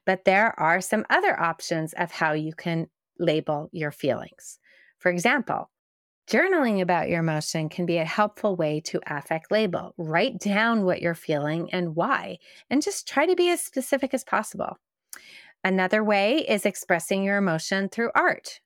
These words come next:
Drawing, painting, sculpting your emotions can be a creative way to affect label. Allow yourself to express your emotions through art without worrying about creating a perfect or a finished piece. Mindful meditation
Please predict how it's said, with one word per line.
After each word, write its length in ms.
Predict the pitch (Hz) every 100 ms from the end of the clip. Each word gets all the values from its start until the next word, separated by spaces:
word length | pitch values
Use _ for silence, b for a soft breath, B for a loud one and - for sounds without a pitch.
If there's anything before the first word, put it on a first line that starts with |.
| _
Drawing, 520 | - 208 247 226 160 -
painting, 540 | - 240 240 196 160
sculpting 580 | 156 - 233 240 - 277
your 120 | 254
emotions 600 | 233 190 208 - 294 302 - B B -
can 160 | 240
be 140 | 240 233
a 80 |
creative 680 | - - 233 247 339 370 196
way 280 | 180 160 156 -
to 160 | 175
affect 460 | 156 151 - 147 -
label. 400 | 143 - - - b b b _
Allow 520 | 190 190 190 185 208 240
yourself 480 | 240 226 202 180 -
to 100 | 180
express 380 | - 143 143
your 100 | 208
emotions 520 | 233 180 160 - 196 -
through 180 | 240 -
art 320 | 139 170 - - B -
without 260 | 240 392
worrying 380 | 233 302 330 330
about 220 | 302 247
creating 440 | - 226 214 220 202
a 60 |
perfect 460 | - - 185 185 -
or 60 | 170
a 60 | 160
finished 360 | 151 156 -
piece. 440 | - - - - - _ _ _ _ _ -
Mindful 420 | 160 165 180 196
meditation 720 | 190 190 202 240 262 - 165